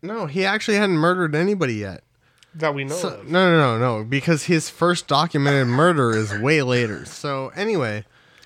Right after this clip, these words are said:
Speaker 1: in
Speaker 2: Anyways.
Speaker 1: nineteen seventy-one, Chikatilo actually changed careers from being a telephone engineer,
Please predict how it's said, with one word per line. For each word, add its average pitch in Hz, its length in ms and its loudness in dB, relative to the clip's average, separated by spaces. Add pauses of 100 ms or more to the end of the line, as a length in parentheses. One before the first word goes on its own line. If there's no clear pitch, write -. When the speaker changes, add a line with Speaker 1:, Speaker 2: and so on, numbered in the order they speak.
(220)
Speaker 1:
in 170 40 0 (200)
Speaker 2:
Anyways. 160 80 6
Speaker 1:
nineteen 233 480 2
seventy-one, 143 800 0
Chikatilo 196 840 0
actually 208 420 0
changed 196 600 -2
careers 120 600 -2
from 117 340 2
being 131 300 0
a 104 260 -2
telephone 147 680 -2
engineer, 104 720 -4